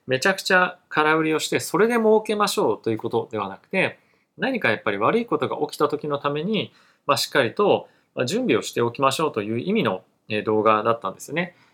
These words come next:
っていうのもやっぱりマーケットがいい時は、えー、常にずっとずっとポジションを貯めて貯めて貯めて、ずっとロングで持っているっていうのは、まあ、やっぱり非常に危ないのは当然じゃないですか。なので、まあ、時々時々によってしっかりと利食いをしたりとか、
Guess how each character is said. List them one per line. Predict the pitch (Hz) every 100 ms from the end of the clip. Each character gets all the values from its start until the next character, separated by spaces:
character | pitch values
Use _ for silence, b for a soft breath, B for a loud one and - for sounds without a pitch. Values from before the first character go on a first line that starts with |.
| b
っ |
て | 233
い |
う | 254
の |
も | 151
や | 120
っ |
ぱ | - 156
り | 151
マ | 143
ー | 170
ケ | 185
ッ |
ト | 185
が | 190
い | 196
い |
時 | 185 175
は、 | 175 190 120 - b b b
え | -
ー、 | 131
常 | 240 247
に | 147 98 _
ず | - 151 156 -
っ |
と | 165
ず | 156 170 175
っ |
と | 175
ポ | 180 180
ジ |
シ | 170
ョ |
ン | 127
を |
貯 | 139
め | 143
て | 147
貯 | 143
め | 143 147
て |
貯 | - 143
め | 143
て、 | 143 214 127 B B -
ず | 160 185 196
っ |
と | 196
ロ | 196 202
ン |
グ | 180
で | 151
持 | 156
っ |
て | 151 147
い | 147
る |
っ | 147
て | -
い | 160
う |
の | 160
は、 | 214 147 98 139
ま |
あ、 |
や | -
っ |
ぱ | -
り |
非 | 113
常 | 113
に | 123 101
危 | 131
な | 147
い | 104 -
の | 117
は | 95
当 | 110
然 | 107 110
じ |
ゃ | 110
な |
い | -
で |
す | -
か。 | - _ _ -
な | 196
の | 180
で、 | 208 147 B B B
ま | 151
あ、 |
時 | 147 147
々 | 139 113
時 | 123 139
々 | 127
に | 110 101
よ | 101
っ |
て | - 180
し | -
っ | -
か | 143
り | 120
と | 95
利 | 104
食 | 113 113
い |
を | 107
し | -
た | 123
り |
と | 120
か、 | - 196 135